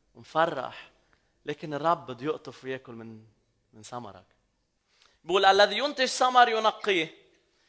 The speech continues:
لكي ينتج مزيد من الثمر." إذن الرب مش بس عم بيرضى بأنك أنت تثمر، الله بده إياك. مشان هيك في تلمذة، مشان هيك في كنيسة كل أسبوع،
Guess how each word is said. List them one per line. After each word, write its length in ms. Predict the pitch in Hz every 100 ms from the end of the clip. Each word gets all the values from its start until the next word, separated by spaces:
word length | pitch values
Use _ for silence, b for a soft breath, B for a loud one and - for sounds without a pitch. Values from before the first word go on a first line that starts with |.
| _ -
لكي 340 | 170 202 180
ينتج 400 | 175 190 202 170
مزيد 400 | 160 143 156 160
من 80 | 202
الثمر." 500 | 214 - 277 247 165 - _ _ _ _ _ _ _ -
إذن 280 | 262 285 277
الرب 320 | 269 285 233
مش 200 | 285 -
بس 260 | 311 294
عم 180 | 254 262
بيرضى 400 | 233 302 302 254
بأنك 360 | 220 240 220 233
أنت 160 | 226
تثمر، 560 | 214 214 214 220 262 - - - _ _ _ _
الله 260 | - 277 277
بده 240 | 254 214
إياك. 280 | 247 262 254
مشان 280 | 226 254 233
هيك 280 | 233 233 -
في 200 | - 208
تلمذة، 640 | 190 196 208 196 226 247
مشان 300 | 233 196 202
هيك 200 | 202 208
في 180 | - 196
كنيسة 400 | 180 180 185 190
كل 200 | 185 185
أسبوع، 500 | 175 165 202 247